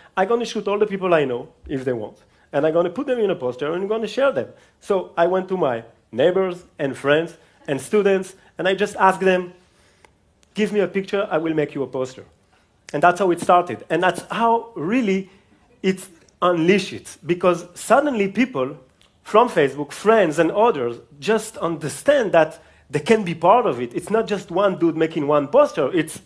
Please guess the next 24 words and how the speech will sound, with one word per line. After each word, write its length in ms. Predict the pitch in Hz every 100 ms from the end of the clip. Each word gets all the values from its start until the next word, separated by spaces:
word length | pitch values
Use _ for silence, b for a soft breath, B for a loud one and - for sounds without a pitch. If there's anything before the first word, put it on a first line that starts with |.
| _ _ _ _ _ -
we 100 | 254
can 160 | 294 220
be 80 |
part 240 | 175 175 240
of 120 | 131
it. 220 | 120 -
So 140 | - 220
they 160 | 233
start 300 | - 170 151
sending 360 | - 170 180 208
me 100 | 226
pictures 520 | 311 381 - 123 117 -
and 180 | 226 220
ask 260 | 151 135 -
me, 240 | 160 160 b b b -
"Make 220 | 139 139
me 80 | 160
a 60 |
poster, 420 | 175 226 247 156
post 400 | 117 - 202 214
it. 100 | 131 - b -
Tell 160 | 156
the 100 | 156
Iranians, 640 | 170 170 226 254 156 156